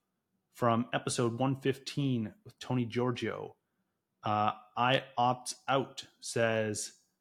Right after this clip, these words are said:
"Tinkering with Mutiny, had a small amount in the wallet and the channel was closed for no reason. Optimistic for future updates like coin joins," with a heart orange emoji.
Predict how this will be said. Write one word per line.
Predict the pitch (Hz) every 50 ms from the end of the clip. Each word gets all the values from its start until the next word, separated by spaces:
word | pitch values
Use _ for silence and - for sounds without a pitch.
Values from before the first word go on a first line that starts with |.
| _ _ _ _ _ _ _ _
"Tinkering | - - 185 175 - 165 156
with | 147 131 - 127
Mutiny, | 123 131 131 123 123 123 127
had | 113 - 139
a | 135
small | - - - 151 147 151 156
amount | 143 139 135 131 127 -
in | 120 117
the | 113 110
wallet | 110 120 123 127 123 127 123 -
and | 117 104 104 104
the | -
channel | - - - 151 151 151 147 131
was | 123 123
closed | - - 120 120 120 113 -
for | - - 107
no | 104 104 101 101
reason. | 107 113 127 127 123 123 123 117 117 113 - _ _ _ _ _ _ _ _ _ _ _ _ _ -
Optimistic | 131 143 139 - 147 139 139 135 135 - 139 135 127 -
for | - - 120 107
future | - - - - 160 143 - - 135 - 127
updates | 120 117 - - 120 117 117 117 - - -
like | 131 117 113 113 113 - - _ _ _ _ -
coin | - - 156 151 135
joins," | 110 110 107 107 - - - - - - - _ _ _
with | - -
a | -
heart | - - - - 139 139 139 - - - _ _ _ _ _ -
orange | 127 127 123 123 123 117 110 - -
emoji. | 123 113 117 120 117 113 110 107 104 101